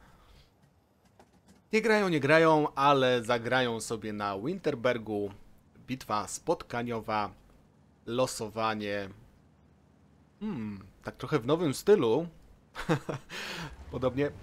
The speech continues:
nie ma artylerii. <laughs> Gdzie się podzieli wszyscy arciarze? Nagranie jeszcze przed nowym patchem. Nie wiem, kiedy będę to wrzucał, dlatego zaznaczam. No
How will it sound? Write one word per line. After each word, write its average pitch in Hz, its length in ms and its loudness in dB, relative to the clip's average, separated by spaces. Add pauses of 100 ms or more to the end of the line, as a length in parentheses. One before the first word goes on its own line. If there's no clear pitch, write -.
(120)
nie 139 240 4
ma 254 100 8
artylerii. 151 560 8 (480)
<laughs> - 440 -14
Gdzie 170 160 -2
się 165 120 2
podzieli 127 360 2
wszyscy 120 520 -4 (400)
arciarze? 127 640 2 (340)
Nagranie 120 440 -2
jeszcze 120 240 -4
przed 120 240 -4
nowym 123 280 -2
patchem. 117 400 0 (1900)
Nie 127 120 -4
wiem, 113 140 -6
kiedy 117 180 -4
będę 110 200 -4
to 110 100 -4
wrzucał, 131 480 0 (720)
dlatego 127 300 -4
zaznaczam. 123 680 0 (1300)
No 247 120 6